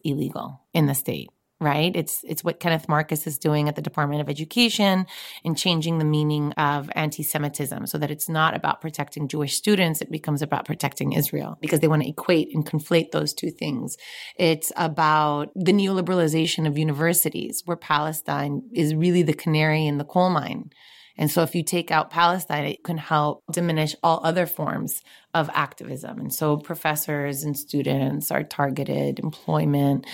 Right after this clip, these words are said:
and so on and so forth. But as we know, things always get worse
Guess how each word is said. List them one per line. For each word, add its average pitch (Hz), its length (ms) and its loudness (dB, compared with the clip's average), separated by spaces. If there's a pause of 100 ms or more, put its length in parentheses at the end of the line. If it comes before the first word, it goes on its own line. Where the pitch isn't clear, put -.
(320)
and 151 180 4
so 160 160 4
on 143 200 4
and 151 100 -2
so 180 160 2
forth. 156 320 -2 (100)
But - 120 -6
as 156 180 -2
we 170 100 -4
know, 208 360 2
things 190 340 -4 (100)
always 180 440 4
get 147 420 0 (180)
worse - 800 -6